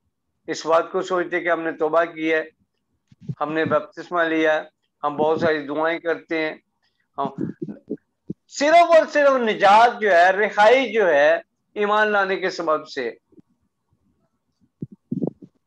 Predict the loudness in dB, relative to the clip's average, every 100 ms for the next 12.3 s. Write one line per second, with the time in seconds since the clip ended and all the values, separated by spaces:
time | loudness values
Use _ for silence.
0 | -12 -12 _ _ 0 2 0 0 0 4
1 | 4 4 2 -2 0 2 0 0 0 2
2 | 2 0 -6 -4 0 2 2 0 0 2
3 | 2 2 -4 -2 -2 -2 -6 _ _ _
4 | _ _ _ _ _ -4 -2 0 -2 -2
5 | -2 0 0 0 0 -2 -4 -6 -10 _
6 | _ _ _ -20 -4 -2 2 2 2 2
7 | 2 2 4 4 2 0 -4 -6 -6 _
8 | -2 0 0 -2 -2 -2 0 0 0 0
9 | -2 -4 -6 -10 _ _ _ _ _ _
10 | _ _ _ _ _ _ _ _ _ _
11 | _ _ _ _ _ _ 2 6 8 6
12 | 4 0 -2